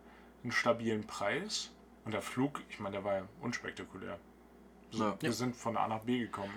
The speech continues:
Speaker 1: und
Speaker 2: Brauchen wir nicht mehr, mehr
Speaker 3: Nee.
Speaker 2: ins Detail zu gehen.
Speaker 3: Nicht
Speaker 2: Weil
Speaker 3: weniger und nicht mehr bekommen, als man von so einem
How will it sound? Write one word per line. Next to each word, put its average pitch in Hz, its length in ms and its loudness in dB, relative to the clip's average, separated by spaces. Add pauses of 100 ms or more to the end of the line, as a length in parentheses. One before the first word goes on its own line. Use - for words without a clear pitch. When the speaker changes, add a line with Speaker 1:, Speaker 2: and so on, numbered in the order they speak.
Speaker 1:
und 104 100 -6 (500)
Speaker 2:
Brauchen 117 160 -6
wir 104 80 2
nicht 110 160 -4
mehr, 113 340 2 (160)
mehr 127 160 6
Speaker 3:
Nee. 165 80 12
Speaker 2:
ins - 120 4
Detail 117 300 4
zu 113 140 -2
gehen. 107 240 4
Speaker 3:
Nicht 143 240 8
Speaker 2:
Weil 143 140 12
Speaker 3:
weniger 165 180 10
und 151 80 8
nicht 135 140 6
mehr 147 140 8
bekommen, 139 340 4
als 123 460 4
man 123 200 6
von 123 140 2
so 120 80 6
einem 117 80 4